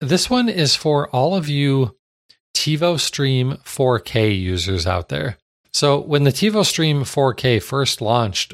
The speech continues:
which was almost two years ago, I think. Could be wrong about that. That was all from memory. And time during the pandemic is a screwy thing. So I could be wrong. But I think it was two years ago. And when it came out,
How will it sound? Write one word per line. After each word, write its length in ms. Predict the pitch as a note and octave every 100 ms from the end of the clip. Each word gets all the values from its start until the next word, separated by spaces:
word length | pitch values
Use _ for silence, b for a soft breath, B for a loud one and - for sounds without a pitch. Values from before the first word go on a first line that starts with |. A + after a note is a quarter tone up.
| -
which 220 | A2 -
was 160 | C3 - _
almost 500 | - F#3+ B3+ B3+ -
two 140 | - D#3
years 320 | A#2+ D3+ -
ago, 300 | - D2+ - _ _
I 40 | -
think. 460 | - C#3 E2+ - _ _ _ _ _ _ -
Could 120 | F3+
be 100 | E3
wrong 240 | A2+ B2+ G#2+
about 220 | F2 E2
that. 220 | A2 - _
That 220 | B2+ D#3
was 160 | D#3+ B2+
all 160 | B2
from 220 | A#2+ B2 G2+
memory. 420 | A2 F#2+ E2+ G#2+
And 480 | B2 G#2 G2+ F2+ - _ _ _
time 560 | - C3 C#3 D#3 D#3 B2 _ _ _ -
during 220 | B2 A#2+
the 80 | A2
pandemic 640 | A2+ G#2 G#2+ G2+ F2 - -
is 160 | F#2
a 40 | F2+
screwy 460 | - - G#2 F#2+
thing. 320 | E2+ A2+ C3+ A2
So 140 | -
I 120 | A#2 G#2+
could 220 | - A#2+
be 120 | A2
wrong. 280 | F#2+ A2+ G#2 _ _ _
But 320 | D3+ C#3+ C#3+ _ _ -
I 60 |
think 260 | C#3 F#3 F#3
it 20 |
was 140 | C#3 -
two 120 | A#2+
years 220 | F#2+ F2
ago. 300 | F2 G2+ G2+ _ _ _ -
And 200 | D3+ -
when 340 | C3 G#2+ C#3 A3+
it 160 | G#3
came 220 | - C#3 A2+
out, 300 | G2+ A2